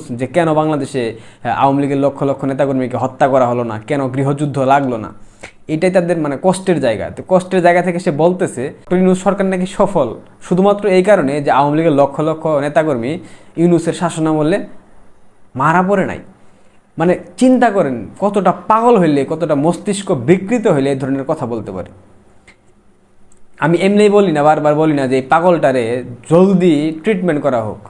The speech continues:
জলদি, খুব দ্রুততার সাথে। মানে, ওর গালে, বিশ্বাস করেন, মাঝে মধ্যে ওর কথা শোনার পরে মনে হয় ওর গাল বরাবর এই হাতের পাঁচ আঙ্গুল অথবা কাঁচা কঞ্চি, বাঁশঝাড়ের যে কাঁচা কঞ্চির মধ্যে সরিষার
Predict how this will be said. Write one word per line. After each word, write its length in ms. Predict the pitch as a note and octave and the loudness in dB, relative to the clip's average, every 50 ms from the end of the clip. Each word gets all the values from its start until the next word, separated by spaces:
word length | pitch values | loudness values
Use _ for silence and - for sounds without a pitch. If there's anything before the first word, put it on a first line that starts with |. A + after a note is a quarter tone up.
| - _ _ _ - | -20 _ _ _ -2
জলদি, 400 | B2+ F#3+ A3 A#3+ A#3 G3+ E3 C#3 | 2 4 4 4 4 2 0 -2
খুব 240 | - - F3 D#3 B2+ | -2 -4 -4 -4 0
দ্রুততার 380 | C#3 F3+ G3 A3+ A#3 A#3 A#3 | 0 2 2 4 4 2 2
সাথে। 360 | A3+ - E3+ C3+ - - G#2+ - - - | 0 0 -4 -6 -6 -8 -12 -14 -12 -10
মানে, 160 | B2+ D3+ D#3+ D#3 - - - - - - - _ - - | -8 -8 -8 -10 -12 -20 -20 -20 -20 -20 -20 _ -8 -4
ওর 240 | C3 D3+ E3 D#3 - - - | 0 0 0 0 -2 -4 -2
গালে, 420 | C#3+ D#3 F#3 F#3+ F#3 D#3+ B2 - - | 0 2 4 4 4 4 2 0 -4
বিশ্বাস 400 | - C#3 C3 - - E3 D3+ - | -6 -6 -6 -4 -4 -4 -4 -2
করেন, 280 | - E3+ D3+ D#3 E3 E3 | -2 -2 -2 -2 -2 0
মাঝে 280 | C3+ B2 B2+ B2+ D3+ D#3 | 0 0 0 2 2 2
মধ্যে 240 | D#3 D#3+ D3 D#3 | 2 2 2 0
ওর 80 | D#3 - - | 0 0 -2
কথা 180 | D#3 D3+ D#3+ | -4 -4 -4
শোনার 280 | - D#3+ E3 D#3+ D#3 D#3 | -4 -4 -4 -4 -2 0
পরে 120 | D#3+ D3 | 0 0
মনে 240 | C3+ C3 D3 E3+ E3 | 2 2 2 0 0
হয় 160 | B2 A#2 A2 | -2 -2 -2
ওর 140 | G#2+ A#2 A#2 G2 - - | -2 -2 -2 -4 -4 0
গাল 260 | B2 D3 F3 F#3 F#3 | 2 4 4 6 6
বরাবর 380 | F3+ F3+ E3 D3 A#2+ G#2 G2 F2 - - - - - - - _ _ _ _ - | 6 4 4 2 0 -2 -6 -10 -12 -16 -20 -20 -20 -20 -20 _ _ _ _ -8
এই 120 | A2+ B2 A#2+ | -6 -6 -4
হাতের 340 | - - C3 - - C#3+ | -4 -4 -4 -2 -2 -4
পাঁচ 420 | C#3 - - E3 F3 F#3+ F#3+ F#3+ - | -4 -2 0 2 2 2 0 -2 -4
আঙ্গুল 520 | - D3 F3+ G3 G#3 F#3+ F#3 D3+ B2 F#2 - - - - | -2 0 2 2 2 2 2 0 0 -2 -8 -12 -6 -2
অথবা 500 | - F3+ F#3 G3+ G3 G3 F3+ E3 D3+ C#3+ C#3+ - | -2 0 2 2 4 4 4 2 2 0 -4 -4
কাঁচা 300 | - F#3 F#3+ - G#3 F#3+ | -4 -4 -2 0 0 0
কঞ্চি, 600 | F#3+ F#3+ G#3 G#3+ G#3+ G3 G#3 - E3 B2+ G2 - G2+ | 0 2 0 0 0 0 -2 -4 -4 -4 -4 -4 -2
বাঁশঝাড়ের 440 | A2 B2+ C#3+ - - D3 C#3+ C#3+ D3 | -2 -2 -4 -4 -4 -2 -2 -2 0
যে 120 | D3+ D#3 | -2 -2
কাঁচা 240 | D#3 D#3 D#3 D#3+ D3+ | 0 0 -2 -2 -4
কঞ্চির 400 | - F3+ F3+ F3 F3 F#3 E3+ E3 | -2 -2 -2 -2 0 -2 -2 0
মধ্যে 240 | D#3 C#3 C3 C3 C#3 | 0 -2 -2 -2 -4
সরিষার 420 | - - E3 D#3+ D#3+ D#3+ E3+ D#3+ | -2 2 2 2 2 2 0 -2